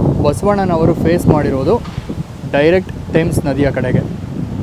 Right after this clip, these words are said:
ನೋಡಿ ಹೇಗಿದೆ. ನೋಡಿದ್ರಲ್ಲ, ಕರ್ನಾಟಕದ ಬಸವಣ್ಣನವರ ಸ್ಟ್ಯಾಚ್ಯೂನ ಲಂಡನ್ನಲ್ಲಿ ನಾನು ನಿಮಗೆ ತೋರಿಸಿದ್ದೀನಿ. ನಾನು ಈ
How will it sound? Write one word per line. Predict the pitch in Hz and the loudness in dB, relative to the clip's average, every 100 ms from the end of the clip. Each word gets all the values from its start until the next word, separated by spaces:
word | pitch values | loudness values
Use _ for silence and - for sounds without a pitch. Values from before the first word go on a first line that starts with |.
| - - - - - - - - - - - - | -4 -2 0 0 0 -2 0 0 2 0 0 -2
ನೋಡಿ | - 135 | -2 -2
ಹೇಗಿದೆ. | 123 - - - - - - - - - - - - - - - 160 | 0 0 2 4 6 6 4 4 4 4 2 0 -10 -10 -8 -4 2
ನೋಡಿದ್ರಲ್ಲ, | 190 185 185 175 165 | 4 8 8 8 6
ಕರ್ನಾಟಕದ | 156 180 196 190 185 180 160 | 4 6 6 6 6 6 6
ಬಸವಣ್ಣನವರ | 147 165 180 175 165 151 147 143 135 | 4 6 4 6 4 4 4 4 4
ಸ್ಟ್ಯಾಚ್ಯೂನ | 143 139 151 143 131 | 2 2 0 2 2
ಲಂಡನ್ನಲ್ಲಿ | 131 147 156 147 143 139 | 0 0 0 2 2 0
ನಾನು | 135 | -2
ನಿಮಗೆ | 135 127 135 | -4 -4 -4
ತೋರಿಸಿದ್ದೀನಿ. | 135 139 127 139 - - - - 160 156 | -4 -4 -4 -4 -6 -10 -14 -12 -2 2
ನಾನು | 180 185 | 4 2
ಈ | 160 | 2